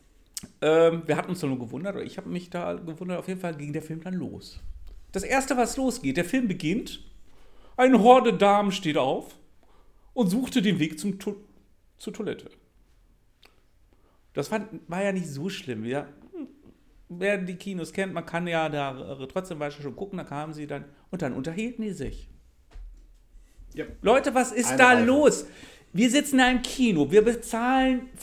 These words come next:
Speaker 1: gefühlt Hunderte von Euro und ich glaub, achtzehn Euro haben wir bezahlt, ne? Pro Karte.
Speaker 2: Was?
Speaker 1: Und was haben wir
Speaker 2: Elf Euro, Mensch.
Speaker 1: Elf Euro? Nein, wir haben mehr bezahlt.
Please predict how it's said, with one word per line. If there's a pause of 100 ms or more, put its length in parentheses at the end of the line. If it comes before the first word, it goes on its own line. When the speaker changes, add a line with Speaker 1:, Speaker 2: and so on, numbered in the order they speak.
Speaker 1:
gefühlt
Hunderte
von
Euro
und
ich
glaub,
achtzehn
Euro
haben
wir
bezahlt,
ne? (240)
Pro
Karte. (180)
Speaker 2:
Was?
Speaker 1:
Und
was
haben
wir
Speaker 2:
Elf
Euro,
Mensch.
Speaker 1:
Elf
Euro?
Nein,
wir
haben
mehr
bezahlt.